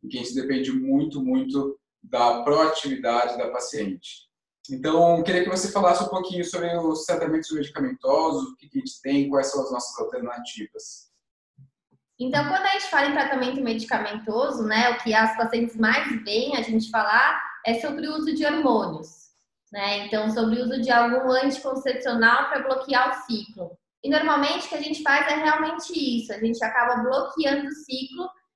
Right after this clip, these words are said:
Speaker 2: é através do uso ou do, da progesterona isolada ou do estrógeno e a progesterona associados, né, que são dois hormônios que a gente já produz normalmente no corpo e que são presentes nas pílulas anticoncepcionais ou em outros métodos anticoncepcionais.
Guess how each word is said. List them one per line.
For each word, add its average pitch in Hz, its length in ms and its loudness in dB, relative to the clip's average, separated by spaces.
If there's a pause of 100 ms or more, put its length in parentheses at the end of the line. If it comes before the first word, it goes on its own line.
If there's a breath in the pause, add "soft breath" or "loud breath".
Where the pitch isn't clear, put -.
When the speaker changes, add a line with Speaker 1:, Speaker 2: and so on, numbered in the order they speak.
(260)
Speaker 2:
é 233 60 4
através 277 760 2
do 269 80 -2
uso 277 420 0
ou 262 220 2
do, 262 320 -2
da 233 160 2
progesterona 220 600 0
isolada 254 800 4
ou 226 100 2
do 226 80 -4
estrógeno 226 480 0
e 254 60 2
a 254 60 0
progesterona 254 600 -2
associados, 262 800 0 (180)
né, 208 140 -2
que - 80 -12
são 226 140 2
dois 226 200 6
hormônios 233 400 0
que 240 60 -4
a 233 60 0
gente 240 300 -4
já 226 300 6
produz 247 360 -2
normalmente 233 480 -2
no 302 120 -8
corpo 311 300 0
e 381 180 -10
que 349 120 -16
são 302 260 -4
presentes 285 460 -4
nas 294 240 -2
pílulas 269 500 -2
anticoncepcionais 247 960 -2 (340)
ou 240 160 2
em 262 180 2
outros 262 440 2
métodos 233 420 -2
anticoncepcionais. 240 1120 -2